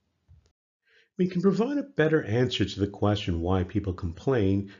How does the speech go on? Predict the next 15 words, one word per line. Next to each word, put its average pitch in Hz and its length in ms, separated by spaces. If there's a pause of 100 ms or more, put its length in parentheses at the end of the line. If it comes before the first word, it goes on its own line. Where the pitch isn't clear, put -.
by 151 100
understanding 151 640
the - 60
classification 113 880
for 92 160
complaints. 85 760 (800)
The - 80
Chinese 240 420
regime 123 380
classifies 117 580
its 117 120
complaints 110 480
into 101 160
five 92 420
categories: 78 880